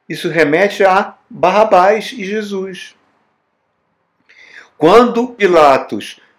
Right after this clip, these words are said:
vira pro povo e fala, "Eu queria que vocês fizessem uma votação aqui. Vamos fazer uma votação. Quem deve ser solto no dia da Páscoa? Barrabás ou Jesus Cristo?"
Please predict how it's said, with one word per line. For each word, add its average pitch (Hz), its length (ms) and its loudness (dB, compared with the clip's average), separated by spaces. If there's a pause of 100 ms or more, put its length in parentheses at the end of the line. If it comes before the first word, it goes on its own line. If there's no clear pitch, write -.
(180)
vira 147 340 -2
pro 170 160 -6
povo 107 640 -2 (280)
e 147 100 -4
fala, 107 600 4
"Eu 117 140 -4
queria 131 300 -2
que 127 120 -8
vocês 107 520 -6
fizessem 131 580 -2
uma 143 140 2
votação 151 720 0
aqui. - 320 -12 (160)
Vamos 180 260 -4
fazer 165 300 0
uma 160 180 2
votação. 143 500 -2 (800)
Quem 208 480 0 (240)
deve 160 480 4
ser 156 260 -4
solto 160 600 -4
no 147 120 -4
dia 139 220 2
da 143 100 -2
Páscoa? - 540 -4 (680)
Barrabás 135 1040 2 (140)
ou 185 220 2
Jesus 147 340 -4
Cristo?" - 500 -10